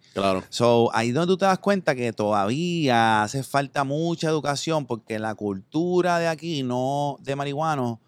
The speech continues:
Speaker 2: no era basada, no había mucha gente que se basaba en, en, en entender y en conocer lo que estaba pasando con la marihuana a través del mundo.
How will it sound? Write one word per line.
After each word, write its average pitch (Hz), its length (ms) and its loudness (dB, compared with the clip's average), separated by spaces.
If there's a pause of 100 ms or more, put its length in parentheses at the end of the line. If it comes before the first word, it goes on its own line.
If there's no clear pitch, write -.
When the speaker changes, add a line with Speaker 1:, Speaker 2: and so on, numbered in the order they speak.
(300)
Speaker 2:
no 123 260 0
era 151 160 4
basada, 151 600 2 (140)
no 120 140 0
había 165 240 2
mucha 170 400 -2
gente 170 280 -2
que 131 140 -2
se 123 140 -4
basaba 131 560 2
en, 113 460 -4
en, 110 300 -6
en 107 440 -6
entender 113 840 -2 (380)
y 117 140 -4
en 107 120 -2
conocer 107 540 0
lo 131 160 0
que 110 60 -4
estaba 110 280 0
pasando 135 360 -2
con 131 100 -2
la 135 80 0
marihuana 131 480 -2
a 110 40 -4
través 101 280 -4
del 120 120 -4
mundo. 101 500 -2